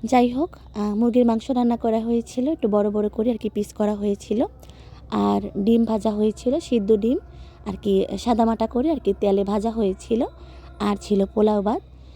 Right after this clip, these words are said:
তো এতটুকুই আমরা অনেকটাই সন্তুষ্ট ছিলাম। বাচ্চারাই বেশিরভাগ খুবই উপভোগ করেছিল। মূলত ওদের জন্যই এই আয়োজনটা করা হয়েছিল। তো ওরা খুশি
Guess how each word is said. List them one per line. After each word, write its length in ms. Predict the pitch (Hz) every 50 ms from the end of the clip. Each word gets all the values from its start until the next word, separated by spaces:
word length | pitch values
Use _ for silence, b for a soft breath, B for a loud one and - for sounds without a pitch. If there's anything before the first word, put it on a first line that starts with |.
| b b b b
তো 80 | - 247 247 -
এতটুকুই 500 | - 247 233 - 247 - 277 - 311 330
আমরা 260 | 349 269 233 220 226 226 226 -
অনেকটাই 420 | 220 220 226 254 - - 254 254
সন্তুষ্ট 440 | - 254 240 226 226 247 240 - - 247
ছিলাম। 340 | - - - 240 247 311 453 - B B B B B B B -
বাচ্চারাই 520 | 202 202 202 202 - - 226 226 240 262
বেশিরভাগ 400 | 254 247 233 - 254 240 240 233 233
খুবই 320 | - - 226 220 208 208 262
উপভোগ 340 | 269 254 262 233 220 220 214 -
করেছিল। 440 | 214 208 208 208 - - - 226 254 359 - - B B B B B B B B B B B B -
মূলত 280 | 254 269 262 269 - 294 269 -
ওদের 220 | 220 220 214 240 226
জন্যই 300 | - 247 240 240 262 294
এই 60 | 285
আয়োজনটা 460 | 247 220 196 190 - 208 202 196 214
করা 280 | 202 - 226 220 226 233
হয়েছিল। 460 | 226 226 226 208 - - - 226 226 320 427 - B B B B B B - -
তো 120 | 226 220 220 220 226 - -
ওরা 220 | 233 247 262 294
খুশি 340 | 302 - 294 302 - 330 359